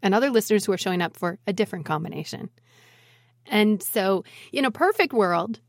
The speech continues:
we would have enough money to split our podcast into two channels or three channels. We would be able to have a channel that was just book reviews. So you could just show up for the book reviews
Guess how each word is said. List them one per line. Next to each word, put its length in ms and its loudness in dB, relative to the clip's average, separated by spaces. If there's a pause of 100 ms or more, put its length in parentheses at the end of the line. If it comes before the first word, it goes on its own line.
(320)
we 220 4
would 140 0
have 300 2
enough 280 -2
money 360 -2
to 160 -6
split 360 -4
our 120 -2
podcast 500 -8
into 160 -6
two 220 -8
channels 560 -10 (160)
or 100 2
three 240 -2
channels. 560 -10 (460)
We 100 6
would 100 4
be 100 6
able 120 0
to 60 -8
have 120 -4
a 40 -12
channel 420 2
that 160 -4
was 160 -4
just 540 -4 (240)
book 180 -2
reviews. 480 -6
So 160 -4
you 200 2
could 240 -8
just 360 0
show 280 0
up 180 2
for 100 -10
the 60 -4
book 180 -8
reviews 400 -6